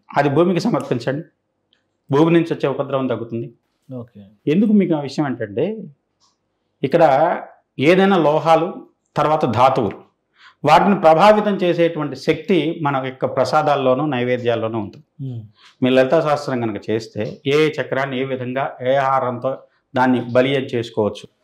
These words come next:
Speaker 1: మూలాధారం అయితే పులగన్నం అని, స్వాధిష్టానం అయితే దధ్యాన్నం అని, అలా ఒక్కొక్క చక్రాన్ని సాధించడానికి కానీ చక్రాన్ని బలీయం చేసుకోవడానికి కానీ ఆహారాలు
Speaker 2: Hmm.
Speaker 1: చెప్పారు. అదే ఇవాళకి దేవాలయాల్లో ప్రసాదాల రూపంలో, భగవంతుడికి నైవేద్యాల రూపంలో జరుగుతుంది.
Speaker 2: ఓకే.
Speaker 1: అలాంటి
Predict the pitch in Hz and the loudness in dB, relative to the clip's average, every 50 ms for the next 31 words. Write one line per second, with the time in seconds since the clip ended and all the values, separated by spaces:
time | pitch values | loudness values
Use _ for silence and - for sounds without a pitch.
0 | _ _ _ - 123 120 135 131 127 113 110 113 107 104 104 101 95 - 110 98 | _ _ _ -2 2 4 4 4 4 4 0 -4 -6 -8 -10 -12 -12 -12 -14 -12
1 | - - 117 113 113 113 107 107 101 98 98 - - - _ _ _ _ _ _ | -6 -4 -2 -2 -2 0 0 0 0 0 -2 -4 -6 -10 _ _ _ _ _ _
2 | - - 139 135 131 127 131 123 - 135 117 113 107 101 - 110 95 107 104 101 | -4 0 2 2 2 2 0 0 0 0 0 0 0 -2 -4 -6 -4 -4 -4 -2
3 | 98 123 123 120 117 107 101 98 110 117 - _ _ - 123 123 123 127 127 - | -2 -2 0 0 -2 -2 -4 -6 -8 -10 -12 _ _ -4 -2 0 0 -2 -4 -6
4 | - 117 - 147 127 131 139 - - 123 - 143 135 135 139 123 - 123 117 117 | -8 -6 -4 -4 -4 -4 -4 -6 -6 -4 -2 -2 -2 -2 -2 -2 -4 -2 -2 0
5 | 123 123 117 - - 135 117 107 104 - - 107 127 180 202 - - - - _ | -2 -2 -2 -4 -4 -4 -2 -2 -4 -4 -4 -2 -2 -2 -4 -6 -14 -20 -20 _
6 | _ - - 143 - 151 175 175 196 208 202 143 131 135 147 170 185 185 165 - | _ -2 0 0 2 4 4 4 4 2 0 2 2 2 4 4 4 4 2 2
7 | 156 147 135 - - 135 135 139 131 123 127 147 156 135 127 123 135 131 123 127 | 0 -2 -2 -2 -2 -2 -2 -2 -2 -2 -2 -2 -2 -2 -2 -2 -2 0 0 0
8 | 123 - - - - - 110 - - _ _ - - _ - 127 131 160 202 202 | -2 -2 -10 -12 -10 -10 -10 -10 -12 _ _ -20 -14 _ 0 2 4 6 6 6
9 | 170 147 135 156 165 160 160 160 - 175 147 143 139 139 139 143 139 135 135 139 | 6 6 6 4 4 4 2 -2 -4 -2 0 2 2 2 2 2 2 0 0 -2
10 | 151 143 - 123 - - 147 143 139 143 135 127 123 120 120 - - 117 123 165 | -4 -2 -2 -4 0 0 0 2 2 2 0 0 -2 -6 -8 -8 -12 -6 -4 -2
11 | 190 165 127 123 117 117 123 120 117 127 123 131 120 110 107 117 113 110 117 117 | -2 -2 -2 -4 -2 -2 -2 -4 -2 -4 -2 -2 -2 0 0 -2 -2 -2 -2 -2
12 | 113 104 110 - - 120 113 127 117 101 90 98 - - 147 - _ _ _ _ | -2 -2 -6 -8 -6 -6 -6 -4 -4 -6 -8 -10 -18 -20 -20 -20 _ _ _ _
13 | - 127 120 110 _ _ _ - - - - 147 175 196 208 214 220 208 202 | -18 -18 -18 -18 _ _ _ -20 -12 -2 2 4 6 6 6 6 6 4 2